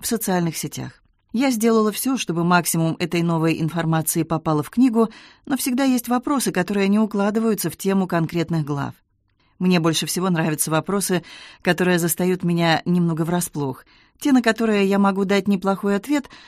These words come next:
но которые при этом открывают белое пятно в моих знаниях на данную тему. Область, которая требует дополнительных исследований. Но большинство из ниже перечисленных вопросов и ответов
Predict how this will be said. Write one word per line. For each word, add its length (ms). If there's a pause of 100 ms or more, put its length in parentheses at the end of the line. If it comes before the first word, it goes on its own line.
(140)
но 100
которые 400
при 180
этом 260
открывают 480
белое 380
пятно 340
в 40
моих 260
знаниях 500
на 120
данную 420
тему. 460 (420)
Область, 520 (180)
которая 380
требует 500
дополнительных 760
исследований. 800 (480)
Но 300
большинство 640
из 260
ниже 280
перечисленных 720
вопросов 540
и 40
ответов 480